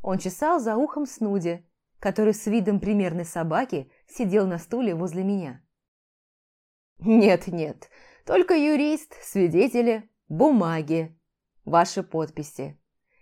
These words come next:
и разные торжественные слова», успокоил меня Альфред. «Уф,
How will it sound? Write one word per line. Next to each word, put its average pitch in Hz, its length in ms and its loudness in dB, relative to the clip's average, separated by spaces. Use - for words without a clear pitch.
и 170 120 -2
разные 311 440 4
торжественные 196 840 0
слова», 170 560 -6
успокоил 175 640 -4
меня 175 320 -6
Альфред. 151 580 -10
«Уф, - 760 -8